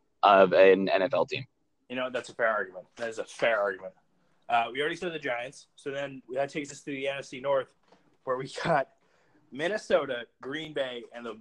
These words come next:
Speaker 2: Lions. <laughs>
Speaker 1: Okay, not the Lions. They'll never get rid of,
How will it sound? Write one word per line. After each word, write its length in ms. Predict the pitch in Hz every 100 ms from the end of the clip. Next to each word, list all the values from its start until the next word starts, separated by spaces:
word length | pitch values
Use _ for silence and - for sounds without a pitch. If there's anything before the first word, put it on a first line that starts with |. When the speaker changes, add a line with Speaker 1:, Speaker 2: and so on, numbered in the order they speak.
| 110
Speaker 2:
Lions. 680 | 120 107 95 - - - - _ _ _ _ _ _ _ _ _ _ _ _ _ _ _ _ _
<laughs> 80 | - - - - - - - _ _ _ _ - _ _ _ _ - - - - - -
Speaker 1:
Okay, 340 | - - 143 120 117
not 220 | 127 139
the 80 | 147
Lions. 640 | 135 131 127 123 123 110
They'll 160 | 110 120
never 260 | 120 113
get 140 | 113 117
rid 220 | 113 113
of, 280 | 107 107